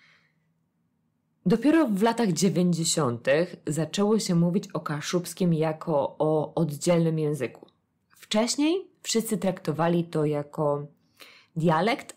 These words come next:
albo tak zwany etnolekt. Kaszubski jest językiem słowiańskim,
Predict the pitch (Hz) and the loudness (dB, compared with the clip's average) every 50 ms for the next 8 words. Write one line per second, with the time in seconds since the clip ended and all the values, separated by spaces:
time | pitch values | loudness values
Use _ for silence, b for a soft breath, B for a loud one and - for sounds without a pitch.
0 | _ - 165 165 170 151 165 185 185 202 202 202 - 180 175 147 147 151 160 160 | _ -2 0 0 0 2 2 2 2 0 0 -2 -2 -2 -2 0 0 0 0 2
1 | 165 160 160 - - _ - 156 170 170 - - - 151 135 123 - - - - | 0 0 -2 -4 -8 _ -6 -6 -6 -6 -6 -6 -4 -2 -2 -2 -4 -6 -10 -14
2 | - - _ - - _ _ _ _ _ _ _ _ _ _ _ _ _ _ _ | -20 -20 _ -20 -20 _ _ _ _ _ _ _ _ _ _ _ _ _ _ _
3 | _ _ _ _ _ B B B B B B B B B 202 202 - 277 - - | _ _ _ _ _ B B B B B B B B B -2 -2 -2 -2 -4 -4
4 | - 240 226 214 214 202 - 170 165 165 147 135 135 - 139 147 147 - 151 151 | -2 2 2 2 2 2 0 0 0 2 0 0 -2 -4 -4 -4 -4 -2 -2 -2
5 | 147 135 127 127 123 123 - - - 180 226 349 - | 0 0 -2 -4 -4 -8 -10 -8 -6 -4 -4 -4 -6